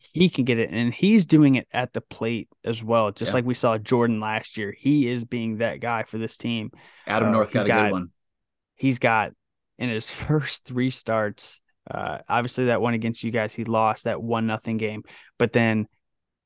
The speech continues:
Speaker 1: against the Melonheads, he threw a no-hitter and hit the game-winning two-run homer in the first
Speaker 2: Yep.
Speaker 1: inning of that game. And then he throws a one-hitter with a walk-off single. Like,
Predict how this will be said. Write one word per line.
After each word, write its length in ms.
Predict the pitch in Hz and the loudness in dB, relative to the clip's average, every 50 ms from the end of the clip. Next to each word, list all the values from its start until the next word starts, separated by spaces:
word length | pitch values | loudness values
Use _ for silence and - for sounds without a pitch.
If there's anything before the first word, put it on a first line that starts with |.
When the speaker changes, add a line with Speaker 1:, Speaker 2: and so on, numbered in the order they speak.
| _ _ _ _ _ _ - | _ _ _ _ _ _ -4
Speaker 1:
against 360 | 117 117 110 117 113 - - | -4 -2 -2 -2 -4 -2 2
the 40 | 143 | 4
Melonheads, 640 | 139 127 123 123 123 123 120 120 120 117 117 - | 6 6 6 6 4 4 4 2 0 0 -2 -4
he 180 | - - 123 120 | -6 -4 -4 -4
threw 520 | - - - 120 117 117 113 110 110 113 _ _ _ _ _ _ _ _ _ _ _ - | -2 0 0 0 2 2 0 -2 -4 -6 _ _ _ _ _ _ _ _ _ _ _ -2
a 100 | 120 123 | -2 0
no-hitter 640 | 110 104 113 139 135 127 135 123 120 120 117 - _ _ _ - | 0 2 2 2 2 4 4 4 4 4 2 2 _ _ _ -6
and 320 | - 127 131 135 135 135 | -2 0 2 4 4 4
hit 220 | - - 139 131 131 _ _ _ _ _ _ _ _ _ _ _ _ _ _ _ _ _ | 2 0 -2 -2 -2 _ _ _ _ _ _ _ _ _ _ _ _ _ _ _ _ _
the 140 | - 120 131 | -6 -6 -4
game-winning 500 | 113 123 123 127 131 135 131 127 127 120 | -2 -2 0 2 2 4 4 2 2 0
two-run 340 | 123 - 127 123 123 123 127 | -2 -4 -6 -4 -2 -2 -2
homer 280 | 131 127 117 113 113 110 | -2 -2 -2 -4 -4 -4
in 100 | 98 117 | -4 -4
the 60 | 107 104 | -6 -6
first 300 | - - 123 120 - 120 | -6 -4 -4 -4 -4 -4
Speaker 2:
Yep. 60 | - | -4
Speaker 1:
inning 180 | 117 120 117 | -4 -2 -2
of 60 | 110 107 | -4 -4
that 160 | 104 104 104 | -6 -6 -6
game. 240 | 120 113 113 113 - _ - - - - - | -8 -8 -8 -10 -12 _ -18 -20 -20 -14 -4
And 160 | - 123 123 123 | -2 0 2 4
then 140 | 123 127 | 6 6
he 100 | 135 135 | 6 6
throws 420 | 131 - 135 127 123 123 123 120 - _ - - _ _ _ _ - | 6 4 2 4 4 4 2 0 -4 _ -20 -20 _ _ _ _ -8
a 60 | - | -6
one-hitter 800 | 113 110 113 123 135 139 135 117 123 117 101 104 101 110 117 _ _ _ _ _ _ _ _ _ _ _ _ _ _ _ _ - | -4 -2 2 4 4 4 4 4 2 0 2 2 0 0 -2 _ _ _ _ _ _ _ _ _ _ _ _ _ _ _ _ -12
with 300 | 131 127 131 123 - - - - | -6 0 0 0 0 -2 -4 -4
a 60 | 127 | 0
walk-off 680 | 120 120 113 110 - - 107 107 107 - - - - _ _ _ | 2 4 2 2 2 0 0 0 -2 -4 -8 -20 -20 _ _ _
single. 520 | - - - 117 98 - - 58 - - _ _ - | -14 -8 -6 -6 -6 -6 -8 -10 -12 -14 _ _ -10
Like, 200 | - - 95 98 | -8 -6 -6 -8